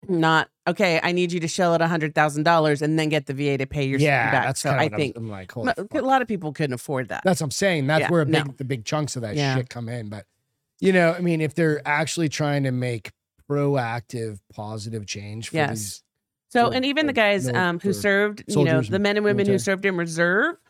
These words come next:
Speaker 1: uh, if they served more than
Speaker 2: D J, I
Speaker 1: a hundred
Speaker 2: know.
Speaker 1: days under combat exclusion or in support of a contingency operation and were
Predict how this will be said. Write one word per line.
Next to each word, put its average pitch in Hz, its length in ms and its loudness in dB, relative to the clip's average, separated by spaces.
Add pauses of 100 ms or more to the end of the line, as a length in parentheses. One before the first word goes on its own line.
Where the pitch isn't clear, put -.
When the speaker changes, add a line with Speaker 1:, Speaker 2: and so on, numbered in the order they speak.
(240)
Speaker 1:
uh, 170 180 4
if 175 80 -2
they 196 160 0
served 214 260 -2
more 208 140 0
than 190 140 2
Speaker 2:
D 170 60 4
J, 170 40 2
I - 20 0
Speaker 1:
a - 40 2
hundred 196 260 2
Speaker 2:
know. 165 60 -12
Speaker 1:
days 202 500 0
under 240 240 0
combat 226 400 0
exclusion 214 720 -2
or 185 300 2
in 170 200 -2
support 175 540 -4
of 165 120 -2
a 156 220 -2 (320)
contingency 202 640 -2
operation 196 680 0
and 160 200 -2
were - 140 -4